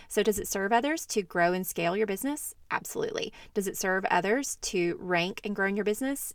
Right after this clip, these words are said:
if you are in network marketing? Heck yes, girl, because guess what? <laughs> You can't get to where you are without helping a lot of other people win.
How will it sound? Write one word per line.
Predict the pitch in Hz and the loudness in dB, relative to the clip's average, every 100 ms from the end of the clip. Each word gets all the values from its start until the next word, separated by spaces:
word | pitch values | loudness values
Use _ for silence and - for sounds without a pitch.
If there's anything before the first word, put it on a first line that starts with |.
| - | -8
if | 196 190 | -6 -4
you | 185 175 | -2 -2
are | 185 | -2
in | |
network | 190 202 202 | -4 -4 -4
marketing? | 254 320 330 - - - | -4 -4 -4 -6 -18 -6
Heck | 403 415 | -2 0
yes, | 415 - | 0 0
girl, | - 202 220 | -2 2 2
because | 233 233 - | 2 -4 -4
guess | 277 269 | -2 0
what? | - - | 0 0
<laughs> | 226 240 - - | -4 -6 -8 4
You | 359 - | 4 4
can't | 453 440 - | 0 -2 -2
get | 220 254 - | 0 0 0
to | - 247 220 214 - - - | -4 2 4 4 2 -10 -2
where | 202 | 2
you | 202 202 | 4 6
are | 175 233 | 6 6
without | 320 220 202 | 4 6 4
helping | - 196 196 196 | 4 -2 -2 -2
a | - | 0
lot | 180 175 175 190 | 2 4 4 2
of | 170 | 2
other | 175 170 | 2 2
people | - 170 170 | -2 -2 -2
win. | 165 165 190 | 0 0 0